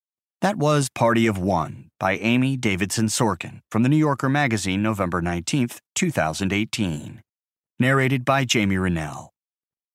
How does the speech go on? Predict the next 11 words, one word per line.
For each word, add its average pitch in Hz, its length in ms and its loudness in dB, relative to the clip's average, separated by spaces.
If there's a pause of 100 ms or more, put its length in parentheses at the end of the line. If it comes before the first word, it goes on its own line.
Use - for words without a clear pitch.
(380)
Also 160 300 0
in 131 80 4
the 120 60 4
magazine 104 480 2
this 95 180 -4
week, 95 240 -2
Jeffrey 120 380 0
Toobin 117 440 0
on 90 300 0
Deval 87 380 -4
Patrick, - 580 -4